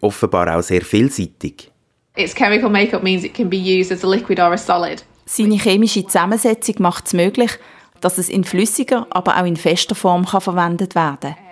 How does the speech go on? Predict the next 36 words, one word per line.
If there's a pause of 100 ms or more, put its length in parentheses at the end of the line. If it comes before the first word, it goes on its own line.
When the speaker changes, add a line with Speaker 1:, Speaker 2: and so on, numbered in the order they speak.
(440)
Speaker 3:
Darum
kann
es
auch
in
ganz
verschiedenen
Produkten
vorkommen, (300)
von
Lebensmittelprodukt
bis
hin
zum
Putzmittel. (760)
Die
Vielseitigkeit
ist
also
sehr
zentral. (580)
Speaker 1:
Damit
das
vielseitige
Öl
aber
nicht
weiter
den
Lebensraum
von
Orangutan
und
anderen
Urwaldtieren
zerstört,